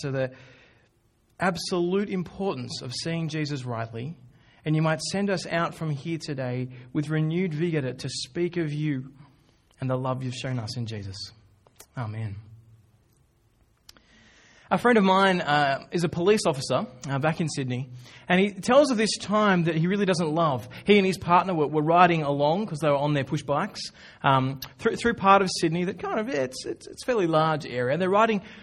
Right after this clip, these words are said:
through this, um, back alleyway, and he was behind his partner. As, as they rode down this alleyway, he just saw something out of the corner of his eye. Something that didn't look quite right. Someone doing something with some boxes and kind of looking a bit shadowy. So he,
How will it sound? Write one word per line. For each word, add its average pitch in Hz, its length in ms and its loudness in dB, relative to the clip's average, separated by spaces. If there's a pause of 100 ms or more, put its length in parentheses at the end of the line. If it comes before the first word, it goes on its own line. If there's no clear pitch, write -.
(140)
through 269 220 0
this, 226 160 0 (400)
um, 151 260 4
back 202 360 2
alleyway, 139 580 2
and 139 120 -2
he 202 140 0
was 226 140 -2
behind 175 400 0
his 156 120 -4
partner. 135 380 -6
As, 180 180 -6
as 170 120 -6
they 175 80 0
rode 220 340 4
down 214 220 0
this 190 140 -2
alleyway, 139 600 -2 (360)
he 220 100 -4
just 302 240 -4
saw 294 200 0 (100)
something 285 280 0
out 196 120 0
of 180 40 -4
the 185 60 -6
corner 196 380 -4
of 160 60 -4
his 165 180 -4
eye. 143 480 -2 (320)
Something 240 220 -4
that 220 80 -2
didn't 220 200 -2
look 208 160 -4
quite 175 320 -4
right. 196 320 0
Someone 220 320 -2
doing 190 240 -2
something 170 460 -6
with 156 120 -8
some 160 140 -6
boxes 175 520 -4
and 143 120 -8
kind 190 220 -6
of 175 60 -4
looking 180 220 -6
a 160 40 -4
bit 170 160 -4
shadowy. 190 500 0
So 185 160 -4
he, 185 120 -6